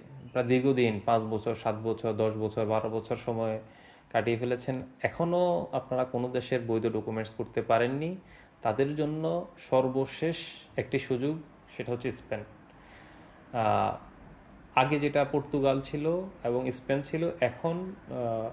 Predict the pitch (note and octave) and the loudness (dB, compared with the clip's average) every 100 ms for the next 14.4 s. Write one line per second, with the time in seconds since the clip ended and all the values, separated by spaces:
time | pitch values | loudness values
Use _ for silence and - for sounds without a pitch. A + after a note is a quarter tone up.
0 | - - C#3+ - C3+ B2+ B2+ B2 C#3 C3 | -10 -2 -2 0 4 4 4 2 -2 0
1 | B2+ A#2+ A#2 A#2 B2 A#2 A2+ A2 - - | 4 4 4 4 4 4 2 -2 -4 -6
2 | A#2+ C3+ A#2 - A2+ A2 A2 B2 F3 F#3+ | 0 4 4 2 2 2 0 -2 -6 -10
3 | - - - - - C#3 - D3 D3 D3 | -20 -20 -10 -6 -4 -2 2 2 2 0
4 | F#3 F#3 - C#3 C#3+ C3+ C3+ C3 D3+ - | 0 0 0 0 2 0 -2 -2 -2 0
5 | B2+ B2 B2 A#2+ - - G#2+ A2 C3 D3 | 0 0 -2 -4 -2 0 0 0 -2 -4
6 | - - B2 B2 C#3 - - - C#3 D#3 | -8 -8 -2 0 2 0 -2 -8 -8 -4
7 | A#2 A2+ - - B2 B2 B2 - B2+ B2 | -4 -4 -6 -6 -2 0 0 0 -2 0
8 | C3+ - B2 A#2+ A#2+ - - - - - | 0 2 4 4 2 -4 -18 -20 -20 -20
9 | - - - B2 C3 B2+ B2 C3+ C3+ C3 | -20 -18 -6 -2 4 4 6 4 4 2
10 | D#3+ C#3 C3+ B2+ - - - - B2+ - | 0 4 2 2 -6 -20 -14 -12 -4 2
11 | C3 C#3 C3+ B2+ D3+ F3 C3+ A#2 A#2+ C3+ | 4 6 4 4 0 2 0 0 0 -2
12 | B2+ - D3+ D3+ E3 E3 F3 G#3 G#3+ - | -4 0 0 2 2 2 2 0 -4 -12
13 | - - - - C3+ C#3+ C3+ C3+ C#3 C#3+ | -20 -20 -20 -2 2 4 4 2 4 2
14 | C3+ B2+ B2 - | 2 2 0 -2